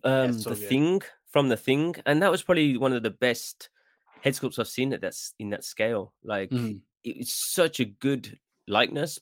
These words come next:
Speaker 2: but just again, like, the little details on it. Um, you know, it was much better than anything I'd seen from, like, higher range stuff, such as, like, the Mafex or the Figure Arts.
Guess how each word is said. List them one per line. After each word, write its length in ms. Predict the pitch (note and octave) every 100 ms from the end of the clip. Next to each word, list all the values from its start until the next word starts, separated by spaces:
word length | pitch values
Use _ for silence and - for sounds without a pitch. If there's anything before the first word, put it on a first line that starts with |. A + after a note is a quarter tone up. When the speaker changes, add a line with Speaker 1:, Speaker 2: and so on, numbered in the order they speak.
| -
Speaker 2:
but 200 | - -
just 200 | B2 B2
again, 320 | G2+ A#2 B2
like, 160 | A2+
the 180 | - A#2 A2
little 260 | A#2+ B2+
details 680 | A#2+ A2 A#2 C#3+ C#3+ C#3 C3+
on 160 | D3+ D#3
it. 120 | D3+ C#3 - _ _ -
Um, 480 | A2 G#2+ G#2 G#2+ - _ _ _ _ _ _ _ _ -
you 120 | B2
know, 160 | A2
it 60 | G2+
was 180 | A2 G2+
much 220 | C3 C3
better 120 | B2+ A#2
than 140 | A2
anything 360 | A2+ A2+ A#2+ G#2
I'd 100 | G2+
seen 220 | - G#2+
from, 160 | - A2
like, 180 | G#2
higher 280 | - A2 A2
range 240 | A2 A2 G#2+
stuff, 220 | G#2 G2
such 280 | - - -
as, 120 | G2+
like, 140 | G2
the 60 | G2
Mafex 580 | F#2+ G#2 - G2 - -
or 80 | F#2+
the 100 | F#2+
Figure 300 | - G#2 A#2
Arts. 420 | F#2+ - -